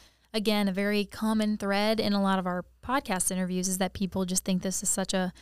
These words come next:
a great hometown, small town feel. You know, you still get all of the, the perks of maybe a bigger city without getting the bigger city traffic, and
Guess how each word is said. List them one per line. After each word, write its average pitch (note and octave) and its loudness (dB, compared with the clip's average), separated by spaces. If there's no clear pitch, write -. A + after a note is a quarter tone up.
a G#3 4
great G#3+ 2
hometown, A3 4
small A3 4
town G#3 4
feel. G3+ 4
You G3+ 4
know, G3+ 6
you G3 4
still G#3+ 2
get G#3 4
all G#3 4
of G3 0
the, G3 4
the G#3 -4
perks G#3+ 2
of G3 4
maybe G3 6
a F#3+ 2
bigger A3+ 2
city A3+ 4
without F#3+ 2
getting F#3+ 4
the F#3 4
bigger F3+ -2
city F3+ -4
traffic, C4+ 0
and F3+ -2